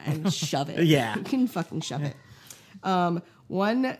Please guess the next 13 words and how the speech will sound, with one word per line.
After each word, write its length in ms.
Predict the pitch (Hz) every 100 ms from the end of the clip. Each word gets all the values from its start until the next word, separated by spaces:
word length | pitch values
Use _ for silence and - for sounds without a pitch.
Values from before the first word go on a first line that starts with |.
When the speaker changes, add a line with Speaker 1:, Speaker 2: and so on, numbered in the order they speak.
| -
Speaker 1:
there 160 | 202 202
was 100 | 208
an 60 | 196
event 280 | 190 196
there 460 | 202 196 190 190 -
that, 380 | - 180 160 156 -
uh, 160 | 151 -
someone 280 | - 180 180
had 200 | 165 156
it 100 | -
strictly 480 | - - 190 196
for 160 | 175 160
dogs. 600 | 156 135 151 214 254 -